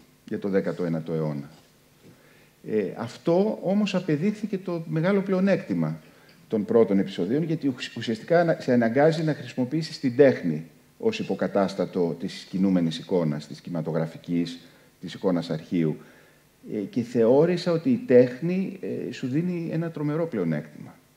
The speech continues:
Ε, χρησιμοποίησαμε, φερρυπίν, για την ναυαρχία του Ναβαρίνου, ε, ένα συγκεκριμένο, ε, ζωγραφικό πίνακα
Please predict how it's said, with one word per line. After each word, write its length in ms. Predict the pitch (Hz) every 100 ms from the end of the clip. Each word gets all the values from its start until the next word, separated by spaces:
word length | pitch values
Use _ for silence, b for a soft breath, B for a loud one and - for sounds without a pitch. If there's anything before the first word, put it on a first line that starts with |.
| _ b b b -
Ε, 220 | 50 50 - - - -
χρησιμοποίησαμε, 760 | - 107 110 101 143 143 127
φερρυπίν, 640 | 101 113 101 - 156 175 180 b b b b -
για 240 | 120 120 107
την 280 | - 110
ναυαρχία 440 | 107 101 101 98 139
του 100 | 120
Ναβαρίνου, 680 | 107 101 107 160 170 170 165 - _ _ _ _
ε, 180 | 127 127
ένα 280 | - 156 156
συγκεκριμένο, 1000 | 156 139 - 127 151 160 147 143 127 - 120 -
ε, 40 |
ζωγραφικό 480 | 127 123 120 - 156
πίνακα 520 | - 117 87 - -